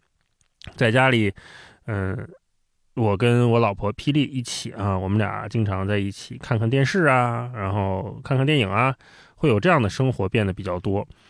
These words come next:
那通过这个变化，我也就意识到了飞哥向我提的第三个问题哈，二零二二年学习到的或者最重要的认知或者经验是什么？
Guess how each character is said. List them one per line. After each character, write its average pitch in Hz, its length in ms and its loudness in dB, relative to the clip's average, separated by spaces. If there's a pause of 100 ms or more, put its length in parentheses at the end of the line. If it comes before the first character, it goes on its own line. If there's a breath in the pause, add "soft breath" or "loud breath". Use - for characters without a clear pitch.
(260 soft breath)
那 135 500 2 (560)
通 226 300 2
过 214 240 6
这 175 320 4
个 107 280 2
变 147 300 2
化， 117 200 2
我 101 160 2
也 110 160 2
就 104 160 -2
意 143 100 -2
识 117 140 -2
到 107 180 2
了 92 160 -2
飞 123 180 0
哥 120 200 0
向 113 180 0
我 92 100 -2
提 - 200 -4
的 117 80 2
第 135 100 -2
三 202 220 2
个 190 60 4
问 95 120 0
题 127 160 -12
哈， 110 340 -4
二 127 160 2
零 113 140 4
二 143 80 4
二 131 140 4
年 110 180 2
学 113 240 0
习 135 140 -2
到 151 200 4
的 95 80 0
或 135 200 0
者 98 180 0
最 180 180 2
重 147 200 2
要 156 120 4
的 110 100 2
认 139 200 2
知 156 180 0
或 156 200 2
者 104 120 -2
经 175 220 2
验 131 160 2
是 127 140 0
什 101 120 -2
么？ 95 120 -6